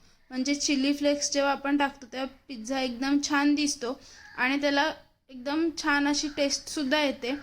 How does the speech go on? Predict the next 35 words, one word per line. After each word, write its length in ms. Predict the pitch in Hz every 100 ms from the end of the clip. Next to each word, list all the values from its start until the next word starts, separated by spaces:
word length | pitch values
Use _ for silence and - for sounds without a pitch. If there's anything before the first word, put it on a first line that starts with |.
| - - _ -
त्यामुळे 280 | 269 294 311
आपण 280 | 277 302
चिली 280 | 294 285 285
फ्लेक्स 340 | 285 294 285 294
आहे 180 | 254
तो 140 | 254 277
इथे 320 | 269 262 277
जास्तीचा 500 | 269 262 - 294 302
घेणार 380 | 294 294 269 247
आहोत. 120 | 247 - - - _ _ -
पूर्णपणे 500 | 285 285 294 302 294
पिझ्झावर 640 | 294 285 226 277 262 277 285 - -
जास्त 320 | 262 254 - 294
जास्त 300 | 294 285 311
आपण 300 | 294 285 285
चिली 240 | 285 277
फ्लेक्स 300 | 277 277 -
टाकून 320 | 285 277 285
घेतलेला 440 | 294 269 277 294 294
आहे. 240 | 269 247 262 - - _ -
आता 220 | 254 311
आपण 320 | 320 330 330
ह्यावर 320 | 320 294 294
झाकण 420 | 302 285 277 302 311
ठेवून 300 | 320 320 320
घेणार 300 | 302 254 240
आहोत. 120 | 262 - - - -
पिझ्झा 340 | - 285 302
बनवताना 500 | 311 311 311 320 311
आपल्याला 380 | 330 311 311 294
गॅस 300 | 269 262 294
पूर्णपणे 580 | - 294 285 294 311 320
स्लो 260 | 311 294 277
ठेवायचा 480 | 294 247 247 233 240
आहे. 160 | 262